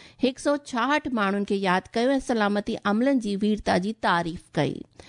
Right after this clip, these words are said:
हिकु सोशल मीडिया पोस्ट में अमेरिका एलचीअ उमेद ज़ाहिर कई त अहिड़ियूं घटनाऊं वरी न थियनि। हुन चयो त राष्ट्रपति डोनाल्ड ट्रंप जे अयामकारीअ में हुननि हमलनि जी साज़िश कंदड़ तहवूर हुसैन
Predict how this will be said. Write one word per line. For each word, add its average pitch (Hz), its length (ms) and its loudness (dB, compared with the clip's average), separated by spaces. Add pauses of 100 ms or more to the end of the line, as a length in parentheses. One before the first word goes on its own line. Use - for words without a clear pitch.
(400)
हिकु 233 180 0
सोशल 277 460 0
मीडिया 320 360 0
पोस्ट 302 360 0
में 190 180 0 (100)
अमेरिका 226 540 0 (100)
एलचीअ 220 500 0 (340)
उमेद 262 340 0
ज़ाहिर 269 340 0
कई 285 280 0
त 247 180 -2 (100)
अहिड़ियूं 254 420 2
घटनाऊं 240 540 0
वरी 262 260 4
न 208 180 0
थियनि। 151 260 -2 (360)
हुन 220 180 2
चयो 240 220 0
त 262 180 0
राष्ट्रपति 233 560 0
डोनाल्ड 202 400 2
ट्रंप 269 300 0
जे 269 140 0
अयामकारीअ 240 640 2
में 165 160 -2 (340)
हुननि 214 300 2 (140)
हमलनि 208 400 2
जी 214 160 0
साज़िश 214 560 0 (100)
कंदड़ 254 380 2
तहवूर 208 440 2
हुसैन 247 440 2